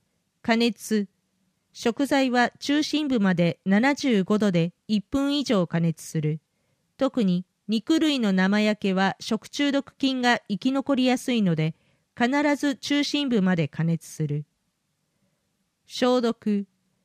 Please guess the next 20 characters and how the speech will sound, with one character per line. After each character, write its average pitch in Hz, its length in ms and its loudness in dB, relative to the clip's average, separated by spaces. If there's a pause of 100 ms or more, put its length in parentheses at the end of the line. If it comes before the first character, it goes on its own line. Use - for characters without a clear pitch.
(360)
布 - 160 -20
巾 294 280 -2
や 196 260 0
調 277 240 2
理 285 120 0
器 285 140 -2
具 208 160 2
を 170 140 0 (140)
定 277 240 2
期 - 120 -20
的 254 260 -2
に 233 220 0 (180)
塩 277 220 2
素 294 160 -2
系 277 280 2
漂 262 220 2
白 254 260 0
剤 196 280 2
や 160 260 2
熱 185 220 2